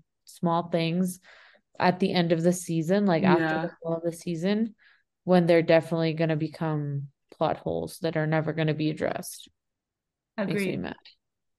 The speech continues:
Speaker 1: But it's a very, it's, it's happened in, like, most of the shows that we've reviewed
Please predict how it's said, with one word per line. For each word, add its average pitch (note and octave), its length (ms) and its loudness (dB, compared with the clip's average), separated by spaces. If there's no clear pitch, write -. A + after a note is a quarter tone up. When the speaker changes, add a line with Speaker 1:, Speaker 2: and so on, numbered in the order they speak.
Speaker 1:
But F3+ 100 4
it's F#3 180 0
a F#3+ 80 6
very, E3 920 4
it's, F#3+ 180 0
it's B3 200 0
happened G3 400 4
in, E3+ 120 2
like, D#3+ 200 0
most D#3+ 320 -2
of E3 60 0
the D#3+ 100 0
shows D3 320 -4
that D3 160 -4
we've D3+ 360 -4
reviewed D3 520 0